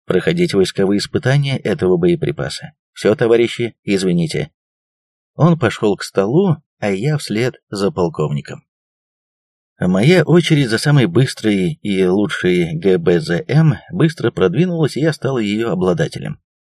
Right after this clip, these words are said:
А А Кузнецов был фактическим руководителем города и его промышленности.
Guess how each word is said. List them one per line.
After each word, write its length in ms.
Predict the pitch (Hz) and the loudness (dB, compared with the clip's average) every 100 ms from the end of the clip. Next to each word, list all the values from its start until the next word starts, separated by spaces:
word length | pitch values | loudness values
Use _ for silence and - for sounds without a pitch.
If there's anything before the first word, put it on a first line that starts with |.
| _ _ _ _ _ _ _ | _ _ _ _ _ _ _
А 240 | - 104 101 | -6 -4 -2
А 220 | - - | 0 -2
Кузнецов 640 | - 98 - 170 - 165 123 | 0 0 0 -2 0 0 2
был 200 | 123 147 | 0 0
фактическим 600 | - - 113 - - 95 | 0 -2 -4 -4 -2 0
руководителем 760 | 87 87 87 90 - 160 147 82 | 0 2 0 0 -2 -2 -2 0
города 380 | 156 165 147 127 | 0 2 0 -4
и 140 | 107 | -2
его 260 | 92 98 104 | -2 -2 -2
промышленности. 800 | 85 - - - 65 - - | -2 -4 -4 -8 -10 -10 -16